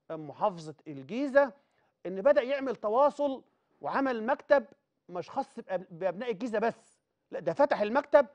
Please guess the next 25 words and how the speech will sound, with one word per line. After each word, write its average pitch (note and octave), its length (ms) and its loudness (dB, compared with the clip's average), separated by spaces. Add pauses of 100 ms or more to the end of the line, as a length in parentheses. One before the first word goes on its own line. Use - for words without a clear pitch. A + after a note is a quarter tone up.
(340)
لأي C4 420 -4
حد A3 260 -2
على F#3+ 140 0
مستوى B3+ 280 0
الجمهورية A3 600 -4 (400)
عنده G3+ 580 -2 (260)
شكوى C#4 560 -2 (260)
يتقدم G3+ 640 -4
بيها B3 320 -4 (400)
ويتم F#3+ 540 -2 (160)
المتابعة. D#3 560 -2 (340)
طب G#3 120 2
ما A3 100 -2
تيجي E4+ 200 -6
نقول C#4+ 260 -4
بعض B3+ 340 4
النواب B3 240 2
انضموا A3+ 400 0
ليه، A3+ 200 -4 (480)
يعني D#3+ 200 0
حتى - 280 0
لو A3 100 2
ما F#3 80 -6
عندكش F#3+ 360 -4
الإمكانيات، F#3 880 -4